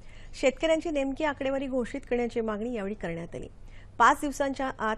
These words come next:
याद्या जाहीर केल्या नाहीत, तर बँकेच्या विरोधात मोठं आंदोलन करण्याचा इशारा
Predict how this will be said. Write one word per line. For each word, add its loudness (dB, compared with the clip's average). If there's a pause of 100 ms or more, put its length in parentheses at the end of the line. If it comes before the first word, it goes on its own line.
याद्या 0
जाहीर -2
केल्या 2
नाहीत, -2
तर -2
बँकेच्या -4
विरोधात -2
मोठं -4
आंदोलन -2
करण्याचा -6
इशारा -4